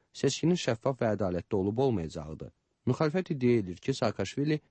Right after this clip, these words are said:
inzibati resurslardan istifadə edib seçkini saxtalaşdıracaq və hətta bəzi müxalifət liderləri yanvarın altısında seçkinin nəticələrini gözləmək və ona münasibət bildirmək üçün artıq indidən mitinq də təyin ediblər. Amma Avropa Şurasının Tbilisidə olan nümayəndələri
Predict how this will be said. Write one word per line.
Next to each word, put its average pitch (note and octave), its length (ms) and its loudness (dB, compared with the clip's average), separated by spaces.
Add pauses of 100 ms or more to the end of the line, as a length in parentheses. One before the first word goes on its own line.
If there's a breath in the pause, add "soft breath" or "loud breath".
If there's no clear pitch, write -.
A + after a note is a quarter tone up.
inzibati C3+ 480 2
resurslardan F2+ 560 -2
istifadə F#2 400 -2
edib A2 240 0
seçkini F#2 400 -2
saxtalaşdıracaq G2+ 800 -2 (260)
və A2 140 2
hətta A2+ 240 -2
bəzi F#2+ 320 0
müxalifət F2 480 -6
liderləri C#3+ 540 0
yanvarın C3+ 360 0
altısında B2+ 340 -4
seçkinin A2+ 440 0
nəticələrini F2+ 480 -2
gözləmək G#2+ 480 2
və D3 60 2 (340 soft breath)
ona D3+ 240 2
münasibət C3+ 400 -2
bildirmək G2+ 460 2
üçün D3+ 100 -4 (140)
artıq B2+ 260 0
indidən A2+ 320 0 (260 soft breath)
mitinq C#3 360 2
də F2 100 -2
təyin E2+ 300 0
ediblər. D2+ 340 -6 (240)
Amma D3 240 4
Avropa F3 280 -2
Şurasının C3 360 -2
Tbilisidə A#2+ 400 -4
olan F#2 240 0
nümayəndələri A2+ 560 0